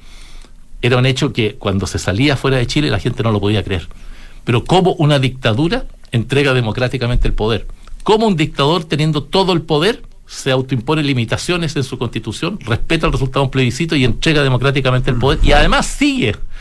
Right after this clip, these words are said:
siendo comandante en jefe y después senador designado. Esto, esta transición cívico-militar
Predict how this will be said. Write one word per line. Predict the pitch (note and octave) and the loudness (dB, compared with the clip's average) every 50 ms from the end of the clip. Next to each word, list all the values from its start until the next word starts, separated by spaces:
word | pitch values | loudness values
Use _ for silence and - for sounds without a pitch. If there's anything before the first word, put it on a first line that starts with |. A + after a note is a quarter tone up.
| - - - | -10 -12 -10
siendo | - - - G3 F3+ D#3+ E3 | -6 -4 -2 0 0 0 0
comandante | C#3 C3+ A#2+ B2+ C3 D#3+ D#3 - - D3+ | 0 0 0 0 0 0 0 0 0 -2
en | B2+ | -2
jefe | - - F#3 G#3 G3+ D#4 C#4 - - - - | 0 0 0 0 0 -2 -8 -10 -12 -6 -2
y | C3+ | -2
después | C3+ C3 - D3 - | -2 0 -2 -2 -2
senador | D3+ C3 C3 C3+ B2 | 0 0 0 0 0
designado. | B2+ C3 B2 G#2 F2 E2 - - - - - | 0 0 0 -2 -2 -4 -8 -12 -18 -12 -4
Esto, | - A3+ A3 G#3+ - - C#4 C#4+ - - - - - - - - - - - | 0 0 0 0 0 -2 -2 -2 -2 -4 -6 -6 -6 -6 -6 -6 -8 -6 -4
esta | - B2+ - - | -2 0 0 0
transición | - C3 B2+ - - B2 G#2+ - A3 C4 A#3+ | 2 2 0 2 0 0 0 2 2 2 0
cívico-militar | - - A3 G#3 G3 G3+ F#3 F3+ F3 - - A3+ A#3+ | 0 0 -2 0 0 2 4 4 4 4 4 2 0